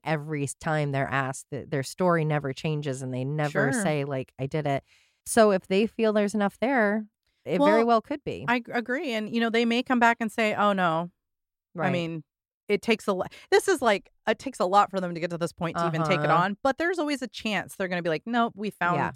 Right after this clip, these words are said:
Speaker 2: that we think you did it." But it could very well come back and be like,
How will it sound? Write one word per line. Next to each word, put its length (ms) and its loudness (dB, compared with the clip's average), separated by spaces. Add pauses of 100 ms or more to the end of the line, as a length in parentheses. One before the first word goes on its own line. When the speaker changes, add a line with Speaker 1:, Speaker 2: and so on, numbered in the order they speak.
(100)
Speaker 2:
that 320 0
we 140 -10
think 200 -10
you 60 -8
did 180 -2
it." 140 0 (640)
But 360 4 (120)
it 140 -4
could 180 -2
very 220 0
well 160 2
come 220 -4
back 240 4
and 60 -6
be 60 -2
like, 200 -6